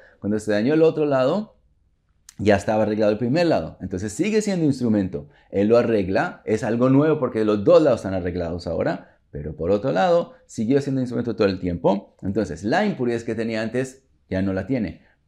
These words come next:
Pero como todo el tiempo fue considerado instrumento, es considerado que este instrumento que tenemos ahora, que es nuevo, tocó el instrumento anterior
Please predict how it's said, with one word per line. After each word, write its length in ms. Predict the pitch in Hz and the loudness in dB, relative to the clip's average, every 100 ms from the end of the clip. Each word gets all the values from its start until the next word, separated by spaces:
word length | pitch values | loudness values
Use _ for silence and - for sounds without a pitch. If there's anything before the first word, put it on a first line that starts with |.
| - | 2
Pero 320 | 160 143 104 | 2 2 0
como 240 | 92 87 | -4 -6
todo 260 | - 160 165 | -4 0 0
el 140 | 165 | 0
tiempo 360 | 147 156 131 120 | -2 -4 -4 -4
fue 200 | 123 123 | -6 -6
considerado 400 | 120 - 117 123 | -6 -6 -4 -4
instrumento, 600 | 131 151 190 170 151 - | -4 -4 -4 -2 -2 0
es 180 | 143 143 | 0 0
considerado 440 | 147 139 165 156 | -2 -2 -2 -2
que 180 | 156 143 160 | -2 -4 -2
este 260 | 208 208 | -4 -4
instrumento 380 | 175 156 160 175 | -6 -4 -4 -4
que 100 | 156 | -6
tenemos 380 | - 151 165 151 | -4 -6 -6 -4
ahora, 240 | 147 147 | -2 -2
que 80 | - | -2
es 60 | 120 | -2
nuevo, 420 | 170 226 190 190 - _ _ | -2 -2 -4 -6 -12 _ _
tocó 680 | 165 147 - - 196 214 185 | 0 0 -2 -2 2 2 2
el 180 | 131 127 | 0 0
instrumento 640 | 127 123 127 131 147 139 107 | 0 -2 -2 0 0 0 0
anterior 720 | 101 92 87 92 131 196 | -2 -4 -2 2 2 0